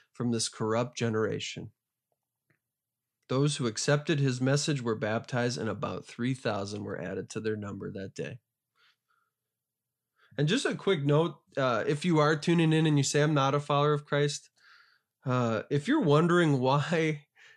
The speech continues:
uh, you don't always see fully ethical behavior from, uh, from followers of Jesus, uh, I know I felt that way when I, before I was a follower of Christ. Uh, one of the things you gotta see here is, as Peter, as our name of our sermon series is, we are growing in grace.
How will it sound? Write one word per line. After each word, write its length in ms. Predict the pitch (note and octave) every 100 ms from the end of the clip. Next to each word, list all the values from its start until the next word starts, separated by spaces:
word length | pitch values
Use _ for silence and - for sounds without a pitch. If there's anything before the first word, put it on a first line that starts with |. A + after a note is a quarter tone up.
| _ -
uh, 240 | C3 A2+
you 140 | D3+ E3+
don't 260 | F#3+ D#3
always 400 | C#3+ D#3+ E3+ D#3
see 280 | - E3 E3+
fully 360 | - D#3 E3 C3+
ethical 380 | C#3+ D#3 D#3
behavior 560 | C3+ B2 B2 C3+ C#3+ D3
from, 400 | D3 C#3 B2+ B2 -
uh, 360 | B2+ G#2+ F2
from 200 | - C#3
followers 480 | A#2+ C3+ C3+ C#3 C3+
of 140 | B2 G#2+
Jesus, 680 | A#2+ B2+ C3 C3+ - - _ _ _ _ _ _ _ -
uh, 340 | B2 A#2 G#2+ B1+
I 100 | C#3
know 160 | D3+
I 160 | C#3+ C#3
felt 300 | C#3+ D3+ D3
that 160 | D3 C3+
way 160 | C#3
when 160 | C#3 B2
I, 80 | A2+
before 380 | B2+ A#2 C3
I 120 | A#2+ B2
was 160 | B2
a 80 | A#2
follower 380 | - A2+ A2 G#2+
of 120 | G#2+
Christ. 500 | - G#2 G2 - - _ _ _ _ _ _ -
Uh, 260 | A2+ A#2 -
one 200 | D#3+ C4+
of 80 | C4+
the 100 | -
things 180 | G3
you 60 | E3
gotta 180 | F#3 C#3
see 240 | - E3+
here 200 | D#3+ D#3
is, 180 | B2+ A#2
as 200 | C#3 C3
Peter, 420 | C3+ - A#3+ E3+
as 180 | - C#3+
our 140 | D3+ C#3+
name 220 | F#3 B3+
of 120 | C#3+
our 100 | A#2+
sermon 340 | - C#3+ C#3
series 300 | B2+ D3 C#3+
is, 120 | C#3 C3+
we 160 | G#3
are 100 | G#3+
growing 480 | B2 A2+ A#2+ A#2+ G#2+
in 140 | G2+
grace. 500 | - G2+ F2+ - -